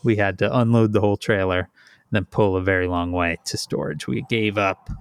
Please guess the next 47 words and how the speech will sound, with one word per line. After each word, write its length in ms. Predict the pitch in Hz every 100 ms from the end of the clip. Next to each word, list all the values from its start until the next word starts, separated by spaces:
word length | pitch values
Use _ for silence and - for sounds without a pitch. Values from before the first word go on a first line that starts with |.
| -
We 100 | 113
b-, 260 | 104 110 135
abandoned 640 | 151 117 147 151 139 135 123
ship, 320 | - 117 -
is 180 | 104 95
as 180 | 101 95
<laughs> 20 |
Janice 440 | - 151 127 -
put 160 | - 180
it. 240 | 113 - _ _ _ _ _ - - - _ -
And, 280 | 113 95 92
uh, 220 | 92 87 - _ _ _ _ -
so 260 | 127 104
meant 280 | 107 160 170
we 80 | 143
got 160 | 135
home 240 | 120 117 107
a 20 |
day 220 | 107 98
early. 300 | 95 87 85 - -
Also 280 | 110 -
meant 220 | 107 98 95
home 180 | 95
we 120 | 87 90
were 200 | 90 87
very, 540 | 95 98 98 92 87
very 240 | 90 90 87
tired. 400 | - 95 98 95
Also 280 | 143 180 131
means 280 | 110 113 113
we 160 | 127 131
have 220 | 139 -
to 120 | 127
fix 360 | - 143 - 135
an 100 | 131
air 120 | 131
conditioner 440 | 110 101 - 107
in 60 | 101
a 40 |
trailer, 360 | - 104 90 85
which 180 | 85 117
is 60 |
a 40 | 101
lot 200 | 92 90
of 60 |
money. 220 | 98 107 - -
So 400 | - 104 104